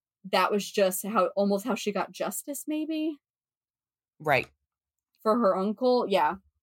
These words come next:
Speaker 2: Yeah, I, I, that makes sense. There's
Speaker 1: But
Speaker 2: just, she needs,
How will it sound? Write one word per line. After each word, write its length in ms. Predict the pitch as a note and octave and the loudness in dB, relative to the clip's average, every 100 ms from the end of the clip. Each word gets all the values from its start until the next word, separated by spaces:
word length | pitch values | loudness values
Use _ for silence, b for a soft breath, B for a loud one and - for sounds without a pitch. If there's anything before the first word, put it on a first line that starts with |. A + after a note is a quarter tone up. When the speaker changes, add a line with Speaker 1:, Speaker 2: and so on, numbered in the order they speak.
| _ _ _ _ E3 | _ _ _ _ 0
Speaker 2:
Yeah, 320 | D#3 E3 F3+ - - | 4 4 2 -4 2
I, 180 | C#3+ D#3 - | 2 2 2
I, 120 | C#3+ | 2
that 200 | C#3+ - | 4 2
makes 240 | F#3+ F#3+ | 0 -2
sense. 420 | - D#3+ D#3+ - - _ _ _ _ _ _ _ _ _ _ _ _ _ _ _ - | -4 -4 -4 -10 -14 _ _ _ _ _ _ _ _ _ _ _ _ _ _ _ 2
There's 260 | G3 G3 | 4 6
Speaker 1:
But 60 | F#3+ | 4
Speaker 2:
just, 180 | F#3 - _ - | 2 -2 _ -6
she 260 | - - G#3+ | -2 2 4
needs, 580 | G3+ G3 E3+ - - | 4 4 2 -2 -6